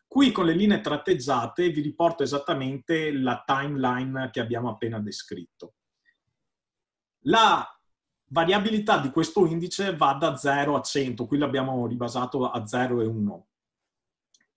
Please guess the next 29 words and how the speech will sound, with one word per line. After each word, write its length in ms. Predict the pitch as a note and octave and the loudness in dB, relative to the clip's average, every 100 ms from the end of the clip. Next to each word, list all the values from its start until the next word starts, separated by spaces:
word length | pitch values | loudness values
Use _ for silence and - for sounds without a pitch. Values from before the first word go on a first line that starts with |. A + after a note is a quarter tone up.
| _ | _
Qui 180 | F3+ G3+ | 6 6
non 140 | F3+ | 4
significa 800 | - D#3 G#3 G#3 G3 E3+ C#3+ - | -2 0 2 2 0 0 0 0
che 280 | D#3 C#3 C3 | 2 2 2
la 80 | C3+ | -2
ricerca 500 | B2+ - D3 D3 - | -2 0 -2 0 -4
sia 160 | - | -2
stata 460 | B2 - - - G#2+ | -6 -6 -6 -6 -6
zero, 380 | A#2 B2 G#2 G2+ | -2 -2 -2 -4
ma 160 | C3 | -4
probabilmente 640 | - C#3+ D#3 E3 E3+ D#3+ C3+ | -4 -2 0 0 0 -2 -4
rispetto 420 | A#2+ - - - | -6 -4 -4 0
al 140 | E3 - | -2 -2
picco 280 | C3 A2 | -6 -2
è 40 | C3+ | -4
stata 320 | - A#2 C3 | -4 -6 -4
estremamente 720 | A#2 - A#2+ A2 A#2+ G#2 A2 | -6 -4 -4 -4 -6 -6 -6
bassa. 520 | A2+ G#2 - G2+ E2+ _ _ - | -6 -8 -10 -14 -16 _ _ -10
E 100 | C3 | 0
quindi 380 | F#3+ D3 A#2 _ _ | 0 2 -2 _ _
sostanzialmente 880 | - D3+ F3 F3+ F#3 F3+ F3 - B2+ | -6 -2 -2 0 0 0 -2 -2 -2
dal 160 | B2+ B2 - - | -2 -2 -8 -4
primo 360 | E3 G#3 F#3+ | 4 4 4
gennaio 640 | D#3 D#3+ D#3+ D#3 C3+ A#2 A2 | 2 -2 -2 -2 -2 -2 -4
fino 340 | - E3+ C#3 | -4 -2 0
al 160 | B2 A#2 | 0 0
ventuno, 760 | B2 B2 G#2+ - E3+ D#3+ B2+ | -2 -2 -4 -6 0 0 0
ventidue 440 | A2+ A#2+ B2+ C#3 C#3 | -2 -4 -4 0 0
gennaio 720 | - D#3 B2+ A2 A2 C#3+ | 0 -4 -4 -4 -2 -2